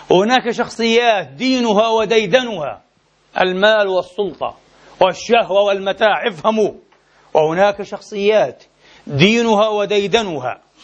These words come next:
حمياها وهجيراها الحق، الحق، الحق، حتى تلقى الله. أبو ذر منهم، إنه في مقدمهم، وإلا كيف يقول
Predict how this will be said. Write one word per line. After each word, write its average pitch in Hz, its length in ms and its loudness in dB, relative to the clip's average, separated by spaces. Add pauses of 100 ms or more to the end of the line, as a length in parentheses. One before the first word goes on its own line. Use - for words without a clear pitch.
(680)
حمياها 226 720 2
وهجيراها 214 1080 0 (100)
الحق، 185 680 -4
الحق، 180 600 -4
الحق، - 500 -4 (460)
حتى 180 320 -2
تلقى 170 260 -6
الله. 156 320 0
أبو 170 120 -6
ذر 170 160 0
منهم، 180 320 -8 (680)
إنه 196 180 2
في 214 100 -6
مقدمهم، 269 880 -2 (880)
وإلا 196 300 2
كيف 233 260 -6
يقول 254 560 -2